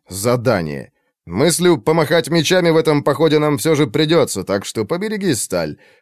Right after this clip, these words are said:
Да и губить себе жизнь из-за одного старого труса не стоит. Убери нож". "Убери, Аксен", — повторил просьбу воеводы Игнаций.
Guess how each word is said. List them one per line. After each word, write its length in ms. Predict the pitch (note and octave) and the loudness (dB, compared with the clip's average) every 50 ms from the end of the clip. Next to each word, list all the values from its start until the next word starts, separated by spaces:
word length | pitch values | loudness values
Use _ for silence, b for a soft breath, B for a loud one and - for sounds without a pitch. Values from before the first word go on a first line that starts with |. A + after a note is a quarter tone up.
| b _ - | b _ 0
Да 100 | A#2 C#3 | 2 2
и 80 | E3 | 2
губить 380 | D#3+ D3 E3+ D#3+ E3 F#3+ F3+ - | 4 4 2 4 2 0 0 -2
себе 260 | - D#3+ E3 F3+ F3 | -2 0 2 2 4
жизнь 380 | D#3 F3 G3+ G3 E3+ D3+ D#3+ D#3+ | 4 2 2 2 2 2 2 2
из-за 340 | D#3 C#3+ C3+ C#3+ D#3+ D#3 | 2 2 2 2 2 2
одного 300 | D#3 D3 D#3 D#3 D#3 D#3 | 2 2 2 2 2 2
старого 400 | C3 - - D#3+ D3+ D3+ D#3 C#3+ | 2 2 2 2 4 4 2 2
труса 340 | - D#3 E3+ E3+ D3 - D3+ | 2 2 0 0 0 0 0
не 140 | C#3+ C#3+ C3+ | 0 0 0
стоит. 580 | G#2+ - - G2 D#2+ D2 C2+ - - - _ _ _ _ | 0 -2 -2 -2 -2 -2 -4 -8 -12 -18 _ _ _ _
Убери 400 | - - D#3+ E3+ G3 F#3+ F#3 F#3 | -8 -2 2 2 4 4 4 4
нож". 480 | E3 D3 C3 A2 F2 D#2 - - - - _ _ _ _ _ _ _ _ _ _ _ _ _ _ _ _ _ _ _ _ _ - | 4 2 2 0 0 -2 -8 -14 -20 -20 _ _ _ _ _ _ _ _ _ _ _ _ _ _ _ _ _ _ _ _ _ -4
"Убери, 420 | D3+ G3+ G3+ G#3+ G#3+ A3 A#3 G#3 | -2 0 2 2 2 2 2 2
Аксен", — 640 | E3 D#3+ D3+ C3 - - - F#2 E2+ D#2 - - - _ _ - | 4 2 2 0 -2 -4 -6 -6 -8 -10 -12 -14 -20 _ _ 0
повторил 480 | B2+ B2+ G#2+ A#2 B2+ A#2+ A#2 A2+ G#2 | 0 2 2 2 2 4 4 2 0
просьбу 380 | - A2+ A2+ A2 G2+ F#2+ G#2 G2+ | 0 0 0 0 2 0 0 0
воеводы 500 | G2 G#2 G2+ G2+ F#2+ F#2+ F2+ F#2 G2 G#2 | 0 0 0 0 0 0 0 0 -2 -2
Игнаций. 560 | A2 A#2+ A#2+ F#2 D2+ - - - A1+ - - | -2 -2 -4 -4 -6 -8 -10 -12 -14 -18 -20